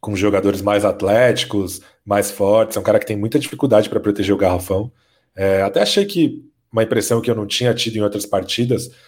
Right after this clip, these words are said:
mas acho que ele É, chegou atrasado em algumas proteções de aro, tava um pouco perdido nas rotações, talvez por ter que ter jogado mais minutos com os titulares e ter, tá mais acostumado a jogar só com a segunda unidade,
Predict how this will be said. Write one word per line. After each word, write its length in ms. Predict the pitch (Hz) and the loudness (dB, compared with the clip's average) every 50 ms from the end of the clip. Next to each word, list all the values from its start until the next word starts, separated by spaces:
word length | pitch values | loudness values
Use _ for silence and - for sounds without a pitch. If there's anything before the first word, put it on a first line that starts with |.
| _ _ _ _ | _ _ _ _
mas 140 | 117 104 | -2 0
acho 180 | 123 123 120 - | 0 0 0 0
que 80 | - 156 | 2 2
ele 320 | 156 156 160 156 - - _ _ _ _ _ _ _ _ - | 2 2 0 -2 -6 -12 _ _ _ _ _ _ _ _ -2
É, 440 | 113 107 107 104 104 101 98 95 95 | 2 4 4 6 6 4 4 2 2
chegou 220 | 92 - 131 127 139 | 0 0 2 2 2
atrasado 560 | 135 160 156 147 123 113 107 107 131 139 135 | 2 4 2 2 2 2 2 2 2 2 2
em 60 | 117 | 0
algumas 380 | 104 95 95 101 98 95 92 90 | 0 0 -2 -2 -4 -4 -6 -6
proteções 420 | - 101 - 101 - - 98 92 | -8 -8 -6 -6 -6 -6 -6 -6
de 120 | 90 92 90 | -4 -2 0
aro, 280 | 90 101 113 101 104 | 2 2 2 2 0
tava 180 | 101 110 104 104 | 0 -2 -4 -6
um 60 | 104 | -6
pouco 220 | - - 117 - | -8 -8 -8 -4
perdido 360 | - - 123 104 95 104 104 104 | -2 -2 -2 -2 -2 -2 0 0
nas 140 | 104 95 - | 0 0 0
rotações, 560 | - 104 101 98 87 - - 98 104 101 - - - - - - _ | -2 -2 -2 -2 -2 -2 -2 -2 -2 -2 -4 -8 -16 -20 -20 -20 _
talvez 360 | - 135 131 117 104 117 123 120 | 0 2 2 4 4 2 0 2
por 160 | 123 151 151 | 0 -2 0
ter 160 | - 139 135 | 2 0 0
que 120 | 135 - | 0 -4
ter 200 | - - - 113 | -8 -4 -2 -2
jogado 360 | 104 117 113 101 107 104 101 101 | 0 2 2 2 2 2 2 0
mais 220 | 98 95 92 98 | -2 -2 -2 -2
minutos 280 | 104 101 101 98 - - | -2 -4 -4 -4 -4 -8
com 100 | - 98 | -10 -8
os 80 | - | -6
titulares 580 | - - - 104 98 92 92 104 104 104 95 92 | -6 -4 -4 -2 0 2 2 2 2 0 -4 -8
e 80 | 92 | -8
ter, 420 | - - 95 92 92 90 90 90 90 - _ _ _ _ _ _ _ _ _ | -6 -4 -2 -2 -2 -2 -4 -6 -10 -16 _ _ _ _ _ _ _ _ _
tá 100 | - 95 | -4 -2
mais 160 | 95 101 95 | 0 2 2
acostumado 460 | 104 98 - - - 101 95 95 95 92 | 2 0 -2 -4 -4 -2 0 2 2 2
a 20 | |
jogar 220 | 92 98 95 95 | 0 2 0 0
só 160 | 90 - 104 87 | 0 0 -2 -4
com 80 | - | -4
a 40 | 92 | -4
segunda 280 | - 104 98 98 92 95 | -6 -6 -6 -6 -6 -6
unidade, 580 | 92 95 87 90 90 92 98 104 107 120 - | -8 -4 -2 -2 0 0 0 0 -2 -6 -10